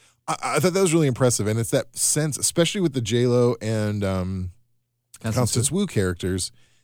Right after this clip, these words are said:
Speaker 1: They're so close, and they're gone f-, from each other's lives for so long, and then when they see each other again, <laughs> it's that feeling of, like, you know how you have people from, like, you knew in college, and now you live in different states,
Speaker 2: Mm-hmm.
Speaker 1: and, like, maybe you see 'em every few years, and when you get together, it's just like, "Oh, it's like no time has passed." Like, you're
Speaker 2: Mm-hmm.
Speaker 1: just nor-,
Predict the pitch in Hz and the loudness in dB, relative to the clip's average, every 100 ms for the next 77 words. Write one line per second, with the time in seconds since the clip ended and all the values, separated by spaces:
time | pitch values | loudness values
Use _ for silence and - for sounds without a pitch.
0 | _ _ - 127 - 123 - 143 151 110 | _ _ -4 0 2 2 0 0 2 2
1 | - - 113 113 92 110 143 151 - - | 0 -4 -6 -6 -4 -2 -2 -4 -8 -10
2 | - - 120 104 117 92 90 117 143 120 | -14 -6 -4 0 0 0 2 2 0 -2
3 | - 104 101 98 101 - 120 113 110 107 | -2 0 2 0 -2 -6 -4 -2 0 -2
4 | 98 202 214 - 98 92 90 90 92 - | -2 -2 -2 0 0 0 -2 -2 -4 -8
5 | - _ - - - 156 135 - 151 - | -20 _ -6 -6 2 2 2 2 2 2
6 | 190 196 160 131 113 - _ _ - 220 | 0 2 2 2 0 -2 _ _ -10 -4
7 | 240 202 160 135 147 160 160 - 127 117 | -2 0 -2 -2 -2 -2 -2 -2 -2 -2
8 | 127 127 101 117 113 113 113 101 117 110 | 0 -2 -2 0 2 4 2 -2 -6 -2
9 | 123 117 110 110 101 95 - 104 104 107 | 0 0 0 0 -2 -2 -2 0 0 -2
10 | - - - 104 98 90 139 131 139 131 | -8 -12 -6 -2 -2 2 2 2 2 0
11 | - 127 120 117 - 113 104 113 107 76 | 0 2 2 0 0 0 2 2 0 -2
12 | 123 131 123 - 110 107 101 - 101 - | -4 0 0 0 0 2 0 -2 -4 0
13 | 175 123 139 127 139 139 170 139 104 - | 2 4 2 0 0 0 0 -2 -2 -2
14 | 95 82 - - - 107 107 120 131 139 | -4 -4 -4 -6 -4 2 4 6 4 2
15 | 139 139 | 4 2